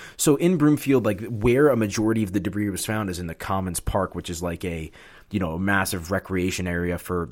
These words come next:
you know, sports and youth activities. Like, there's a huge turf, f-, you know, football field. There's probably, like, over a dozen soccer fields, parks, the whole nine. I mean, it's a massive,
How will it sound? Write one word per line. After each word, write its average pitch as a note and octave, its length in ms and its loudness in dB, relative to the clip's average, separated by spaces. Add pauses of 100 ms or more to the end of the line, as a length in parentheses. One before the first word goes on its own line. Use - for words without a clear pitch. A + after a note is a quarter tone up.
(100)
you G2+ 80 0
know, D#2 240 -6
sports A#2+ 560 4
and F2+ 100 0
youth G#2 280 0
activities. F#2+ 760 0
Like, E2 140 -8
there's F2 180 -6
a E2 40 -12
huge B2+ 500 -2
turf, - 560 -2 (260)
f-, - 180 -10
you G#2 140 0
know, E2 80 0
football A#2 340 4
field. G2+ 440 4
There's F#2 260 0
probably, G#2 320 2
like, E2 240 -2
over F2+ 280 -2
a F2 40 -6
dozen G#2 380 0
soccer G#2 360 0
fields, F#2+ 400 0
parks, - 580 0 (420)
the A2 80 2
whole C3+ 160 8
nine. G#2+ 320 4
I F#2 40 0
mean, F#2+ 140 0
it's F#2+ 140 -2
a G2 80 2
massive, G#2+ 920 2